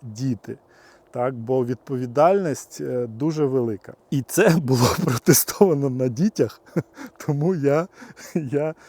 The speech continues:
нею дуже задоволений і вирішив зробити щось подібне огляду. Ззовні маємо провітрювання з однієї сторони та,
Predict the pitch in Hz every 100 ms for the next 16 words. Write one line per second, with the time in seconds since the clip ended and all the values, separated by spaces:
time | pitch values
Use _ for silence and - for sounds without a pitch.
0 | - 131 147 156 123 123 147 135 123 117
1 | 123 147 190 143 127 135 180 160 - 131
2 | 127 127 127 170 - - 143 139 - -
3 | _ _ _ 131 110 127 117 123 131 -
4 | 123 107 107 110 147 190 _ - 127 117
5 | 165 175 127 113 135 151 143 127 117 -
6 | _ _ _ - - - - 147 135 117
7 | 101 117 117 131 143 160 165 _ - 120
8 | 131 120 131 123 123 127 - 143 139 135
9 | - 135 117 107